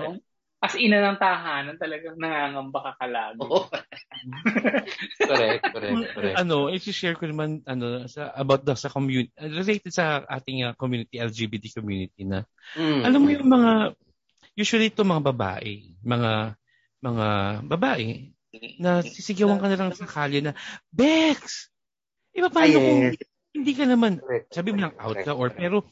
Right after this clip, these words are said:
Speaker 3: hindi mo naman kailangan sa pagsabi, kunwari, sabi natin yan, si, at tipo ng ating mga ibang kaibigan, di ba?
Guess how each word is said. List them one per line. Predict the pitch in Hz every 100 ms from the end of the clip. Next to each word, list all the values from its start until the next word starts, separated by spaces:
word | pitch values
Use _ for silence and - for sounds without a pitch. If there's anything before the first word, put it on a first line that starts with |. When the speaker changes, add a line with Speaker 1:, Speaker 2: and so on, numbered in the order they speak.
| _ _ _ 277
Speaker 3:
hindi | 302
mo | 302
naman | 311 302
kailangan | 285 233 220
sa | 220
pagsabi, | 202 180 165 175
kunwari, | 170 143 - _ _ _ _ _ _ _ _
sabi | 160 180
natin | 170 147 123
yan, | 120
si, | 107 135 113 - _ _ _ -
at | - _ _ _
tipo | - 131 147
ng | 135
ating | 131 131 127
mga | 120 120
ibang | 117 113
kaibigan, | 123 113 110 101 104
di | 101
ba? | 104